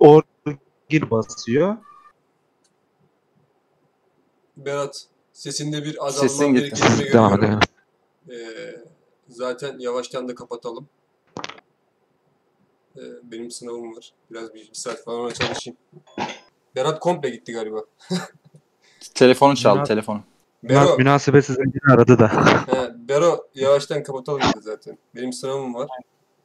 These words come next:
Speaker 2: Ya da siz konuşacaksanız
Speaker 1: Evet.
Speaker 2: devam edin. Biraz çalışayım ona.
Speaker 1: Yok. Ee, son sözümü söyleyeyim ben sadece. İyi senaryo düşünelim. Bu akşam Galatasaray galibiyeti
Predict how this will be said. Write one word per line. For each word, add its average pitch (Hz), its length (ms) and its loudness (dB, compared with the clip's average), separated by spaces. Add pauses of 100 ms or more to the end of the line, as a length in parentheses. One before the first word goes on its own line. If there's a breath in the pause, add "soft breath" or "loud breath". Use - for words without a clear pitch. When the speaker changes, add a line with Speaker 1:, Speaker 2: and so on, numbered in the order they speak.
(180)
Speaker 2:
Ya 123 60 -10
da 131 60 -8
siz - 180 -12
konuşacaksanız 135 580 -6
Speaker 1:
Evet. 123 80 -10
Speaker 2:
devam 127 260 -2
edin. 117 240 -12 (220)
Biraz 117 200 -12
çalışayım 113 420 -12
ona. 110 60 -4
Speaker 1:
Yok. 147 120 -8 (800)
Ee, 123 160 -8
son 160 220 -2
sözümü 139 360 -6
söyleyeyim 107 380 -8
ben 101 120 -10
sadece. 110 600 -12 (460)
İyi 170 180 -4
senaryo 151 500 -2
düşünelim. 123 460 -8
Bu 131 100 -2
akşam 131 380 -6
Galatasaray 131 440 -6
galibiyeti 131 840 -8